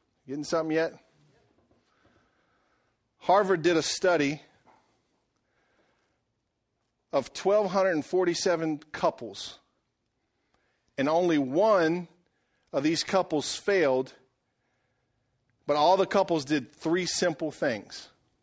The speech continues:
So twelve forty-seven couples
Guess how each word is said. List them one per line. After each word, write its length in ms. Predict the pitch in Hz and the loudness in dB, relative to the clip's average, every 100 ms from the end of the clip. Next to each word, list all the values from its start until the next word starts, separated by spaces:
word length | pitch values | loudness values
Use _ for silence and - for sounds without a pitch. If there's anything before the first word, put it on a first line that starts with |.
| _ _ _ _ _ | _ _ _ _ _
So 140 | - 156 | -6 -6
twelve 580 | - 214 220 233 214 - | 2 2 2 2 0 0
forty-seven 680 | 208 208 - 214 190 190 - | 0 0 2 2 2 -2 -2
couples 640 | - 185 - 135 127 | 0 0 0 -2 -2